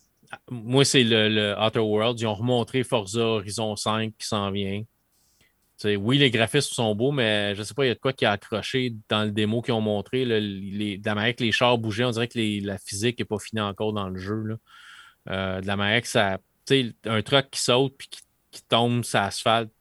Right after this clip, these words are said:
ça re-, ça rebondit d'une certaine manière, ça, ça tangue d'une certaine manière, puis ça va l'air comme trop, pouf, tombe à terre, puis s'en va direct, puis ça fait que je, je trouvais, il y avait de quoi qui marchait pas, là. Euh, puis ils ont remontré, euh,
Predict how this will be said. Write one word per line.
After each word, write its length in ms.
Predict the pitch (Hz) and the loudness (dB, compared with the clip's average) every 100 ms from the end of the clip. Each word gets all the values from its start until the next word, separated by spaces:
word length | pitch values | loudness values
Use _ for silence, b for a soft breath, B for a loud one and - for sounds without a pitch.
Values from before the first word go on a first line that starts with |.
| _ _ | _ _
ça 340 | - - - 98 | -20 -10 -4 -4
re-, 140 | 98 _ _ _ _ _ _ _ _ | -6 _ _ _ _ _ _ _ _
ça 160 | - 87 | -2 -2
rebondit 480 | 101 113 107 101 | 2 2 2 0
d'une 160 | 127 117 | 0 0
certaine 320 | 113 - 110 | 0 0 0
manière, 560 | 110 101 107 117 117 117 | 0 0 0 2 2 0
ça, 340 | - 104 98 - B B B | 0 0 -2 -8 B B B
ça 220 | - - 107 | -4 -2 2
tangue 320 | 131 127 127 | 2 2 2
d'une 140 | 120 | 0
certaine 320 | 117 110 113 | 0 0 0
manière, 340 | 110 104 110 120 | 0 0 0 0
puis 80 | - | 0
ça 100 | 107 | 0
va 140 | 101 | 2
l'air 180 | 107 113 | 0 0
comme 220 | 113 101 | -2 -4
trop, 360 | 92 110 113 104 - | -6 -4 -2 -4 -4
pouf, 300 | 127 123 - _ _ _ _ | -2 -2 -4 _ _ _ _
tombe 160 | 120 113 | 0 0
à 80 | |
terre, 300 | 101 117 117 110 | 2 4 4 0
puis 120 | - | -6
s'en 160 | 110 104 | -4 0
va 100 | 104 | -2
direct, 420 | 101 104 110 110 _ | 0 2 0 0 _
puis 340 | - 98 95 - _ _ _ | -8 -6 -8 -10 _ _ _
ça 160 | - - | -10 -6
fait 60 | 101 | -4
que 60 | |
je, 240 | - - - | -6 -10 -10
je 60 | |
trouvais, 220 | - 107 | -6 -2
il 40 | 110 | 0
y 40 | |
avait 140 | 107 107 | 0 0
de 60 | |
quoi 140 | - 120 | 2 0
qui 120 | 117 | 0
marchait 320 | 104 - 98 | -2 -2 -4
pas, 180 | 120 127 | -2 -4
là. 80 | 135 _ B B B B B B _ - | -4 _ B B B B B B _ -2
Euh, 760 | 98 98 98 95 95 95 95 | 0 2 0 0 -2 -2 -4
puis 200 | 92 - | -6 -2
ils 40 | 110 | 0
ont 160 | 107 | 0
remontré, 840 | 92 113 110 104 - 120 117 113 107 | -2 0 2 0 -2 0 2 2 0
euh, 560 | 101 101 98 98 101 | 0 -2 -2 -4 -6